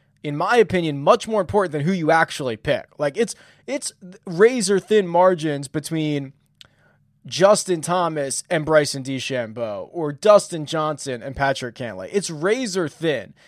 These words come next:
It's more about applying the best strategy and kinda just hoping you get the guy right. Um, you know, if you are down in the bottom, you should not be taking chalky players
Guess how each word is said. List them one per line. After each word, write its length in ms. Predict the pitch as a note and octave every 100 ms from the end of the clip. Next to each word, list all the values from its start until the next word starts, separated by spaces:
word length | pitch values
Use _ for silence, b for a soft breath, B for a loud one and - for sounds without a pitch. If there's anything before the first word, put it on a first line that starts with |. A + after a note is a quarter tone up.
| b
It's 240 | F3+ E3+ E3+
more 280 | G3+ B3
about 360 | G3 F3+ E3+ D#3+
applying 800 | D#3+ - E3 E3+ E3+ D#3+ D#3 D#3
the 440 | C#3+ C#3+ C#3 C3+ - _ _ _ _ _ _ -
best 420 | B2 A#2+ F3+ E3+
strategy 1040 | - - - E3+ F#3+ G#3+ F3+ B2+ C#3+ C#3+ C#3+
and 140 | C3+
kinda 320 | - A3+ D4
just 160 | D#3+ C#3+
hoping 380 | F3 A#3 G3 D#3
you 120 | C#3+
get 300 | C3+ F#3 D#3
the 80 | D3
guy 720 | C3 C#3+ E3 F3 C#3 B2 A#2+ -
right. 640 | A#2+ B2 E3 E3+ G2+ - b b b -
Um, 680 | C3 C3 C3 B2 A#2 A#2 - -
you 100 | D3+
know, 80 | D3+
if 200 | D#3+ E3
you 200 | A3 A#3
are 220 | F3+ E3
down 500 | C#3 E3 G3+ G3+ F#3
in 100 | D#3
the 80 | C#3
bottom, 640 | D3+ F#3 G3+ D3+ C#3 C#3 - -
you 180 | E3 F#3+
should 200 | F#3+ D#3+
not 260 | F3+ F#3+
be 120 | F3+
taking 480 | D3 F#3 F#3+ F3+ D#3
chalky 840 | - - F3+ F3+ - F3 E3 D#3+ C#3+ _ _ _
players 640 | - G3+ F#3 A2 - -